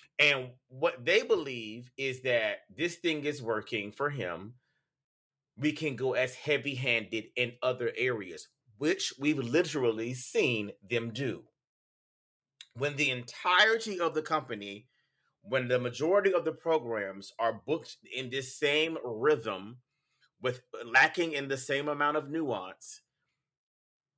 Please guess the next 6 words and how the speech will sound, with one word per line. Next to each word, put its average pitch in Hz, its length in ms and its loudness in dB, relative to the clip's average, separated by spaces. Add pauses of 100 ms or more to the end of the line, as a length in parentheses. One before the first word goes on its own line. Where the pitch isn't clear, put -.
(240)
it's 165 240 -2
not 156 240 2
must-see 147 720 -4
anymore. 90 580 -12 (1300)
I 131 100 8
can 127 260 -2